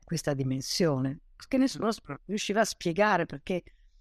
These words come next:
in fondo, se vogliamo, non c'è un, necessariamente un nesso tra il fatto che uno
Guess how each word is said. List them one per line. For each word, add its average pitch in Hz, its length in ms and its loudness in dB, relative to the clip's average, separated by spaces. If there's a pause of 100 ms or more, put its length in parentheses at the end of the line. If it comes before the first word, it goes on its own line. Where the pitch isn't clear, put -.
(360)
in 190 160 0
fondo, 170 760 0
se 160 200 -6
vogliamo, 170 460 0
non 147 180 -4
c'è 214 200 2
un, 214 220 0
necessariamente 175 720 -2
un 175 180 0
nesso 175 520 -2
tra 156 140 2
il 151 80 -2
fatto 175 320 -2
che - 140 -6
uno 170 360 -2